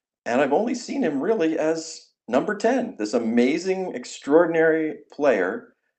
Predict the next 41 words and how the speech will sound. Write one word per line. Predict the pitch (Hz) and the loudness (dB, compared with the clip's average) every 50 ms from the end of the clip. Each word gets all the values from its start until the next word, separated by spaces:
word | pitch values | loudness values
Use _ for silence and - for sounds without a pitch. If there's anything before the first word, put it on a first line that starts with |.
| _ _ _ _ _ _ _ _ _ | _ _ _ _ _ _ _ _ _
uh, | 113 110 107 107 107 | -6 -4 -4 -4 -6
for, | 107 - 117 107 101 98 92 92 92 95 98 - - _ _ _ _ _ | -8 -10 -6 -4 -2 0 0 0 0 -2 -6 -12 -18 _ _ _ _ _
for | 117 101 | -4 0
Argentina | 87 101 107 123 139 120 120 - 104 104 113 123 110 | 0 0 0 -2 -6 -8 -6 -8 -8 -4 -4 -2 -2
and, | 95 95 92 90 92 - | -4 -4 -6 -10 -12 -12
and | 90 90 87 85 82 | -12 -12 -12 -10 -8
for | 87 85 | -6 -2
most | 87 120 - 117 - | -2 -2 -2 -2 -6
of | 127 | -6
his | 117 110 104 - | -6 -6 -6 -2
career | - 98 90 92 92 95 101 | -2 0 2 2 2 2 2
for | 95 - 85 80 | 0 -4 -8 0
Barcelona. | - 85 90 95 - 113 95 85 76 78 80 98 247 _ _ _ _ _ _ _ _ _ _ _ _ _ _ _ _ - | 0 0 0 0 -4 -6 -6 -6 -8 -8 -10 -14 -14 _ _ _ _ _ _ _ _ _ _ _ _ _ _ _ _ -6
Um, | 117 110 110 110 113 113 113 - - - _ _ - - _ _ _ _ _ _ - | -2 0 0 0 0 -2 -6 -10 -12 -18 _ _ -20 -20 _ _ _ _ _ _ 0
and, | 123 120 113 113 110 101 101 - - - - - | 0 0 2 0 -2 -4 -6 -10 -14 -16 -10 -8
you | 107 113 | -6 -4
know, | 92 - 82 | -2 0 0
I | 85 | 2
admired | - - 101 95 92 95 92 98 113 - - - | 4 4 4 4 6 6 6 8 8 6 4 2
him | 98 101 98 98 | -2 -6 -6 -6
for, | - 95 92 92 90 90 - - _ _ | -4 -4 -4 -4 -4 -8 -12 -18 _ _
for | _ 98 95 92 | _ -8 -8 -6
his | 98 82 85 | -8 -10 -10
amazing | 80 85 92 98 107 95 92 87 | -8 -6 -4 -6 -6 -6 -8 -10
skill | 85 - - - 87 87 98 123 117 | -12 -14 -10 -2 2 2 2 4 2
and | 85 85 | 0 -2
the | 80 - | -2 0
fact | 92 87 87 - | 0 0 0 -2
that | - 82 | -6 -8
he | 85 87 | -6 -6
is, | 87 82 80 - - _ _ _ | -6 -6 -8 -10 -16 _ _ _
he | 85 85 85 | -10 -8 -6
is | 85 80 78 80 - - _ | -6 -6 -6 -8 -12 -16 _
one | _ 78 80 85 | _ 0 2 2
of | 92 90 | 4 4
the | 85 | 6
greatest | 85 87 85 82 82 - - | 6 6 6 6 4 -2 -2
players, | 82 78 85 82 80 | 0 0 0 0 -4
if | 82 - 85 | -8 -6 -4
not | 85 82 - | -4 -4 -4
the, | - 87 85 82 | -6 -8 -8 -8